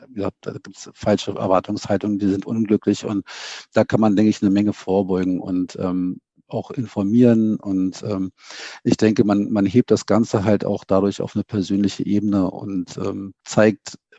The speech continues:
was man eigentlich machen möchte, dass man,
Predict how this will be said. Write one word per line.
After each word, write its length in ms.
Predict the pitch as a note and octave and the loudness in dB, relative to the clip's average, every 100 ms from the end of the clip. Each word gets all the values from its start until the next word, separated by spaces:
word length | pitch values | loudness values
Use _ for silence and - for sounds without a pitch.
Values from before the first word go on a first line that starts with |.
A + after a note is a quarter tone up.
| - | -4
was 280 | A2+ G#2+ | 0 0
man 400 | A2 G2 G2 F2 | 0 0 2 0
eigentlich 540 | F2 - - A2+ G#2 - | -4 -4 0 2 2 0
machen 260 | G2+ - | -2 -2
möchte, 340 | G#2+ G2+ - F#2 | -4 -4 -4 0
dass 200 | F#2 - | 0 0
man, 380 | G2+ F#2+ F#2+ | -2 0 -2